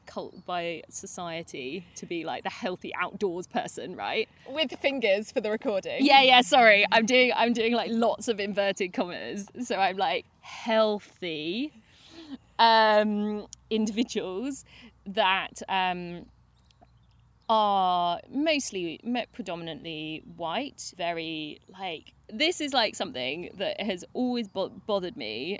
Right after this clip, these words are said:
Speaker 1: and I've actually never spoken about it, and I don't think I've ever really considered it really in great detail. But, for example, my hair is a nightmare to maintain.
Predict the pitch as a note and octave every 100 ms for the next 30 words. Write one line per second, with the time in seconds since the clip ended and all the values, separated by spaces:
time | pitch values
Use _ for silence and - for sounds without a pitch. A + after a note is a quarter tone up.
0 | - F3+ G3+ - E4 D4 C4 A#3 - F3
1 | D#3+ - - A2+ A2 C#4 E4+ G#4 F4+ D4+
2 | B3+ A#3+ B3 B3 - C4+ - C#4+ A#3 -
3 | - G#3+ F#3+ F3 G3 G3+ - A3 - -
4 | - G#3 - - - D4 C4 D#4+ F4 E4+
5 | D4+ - D3+ G#3+ - _ _ - D4 G#4+
6 | G#4 F#4 C4 G3 G#3 C4 B3+ - A2+ C3+
7 | E3+ D3+ E3 - - G2+ F#3